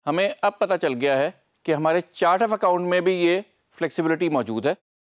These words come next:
कि हमारी बिजनेस की रिक्वायरमेंट पूरी तरह से कवर कर सकता है। हम उसमें as per our business requirement जो एडिशन करना चाहें, वो कर सकते हैं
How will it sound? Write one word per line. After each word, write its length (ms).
कि 60
हमारी 360
बिजनेस 460
की 80
रिक्वायरमेंट 600
पूरी 240
तरह 260
से 220
कवर 200
कर 140
सकता 340
है। 160
हम 260
उसमें 400
as 220
per 160
our 240
business 320
requirement 540
जो 220
एडिशन 300
करना 260
चाहें, 300
वो 100
कर 180
सकते 340
हैं 160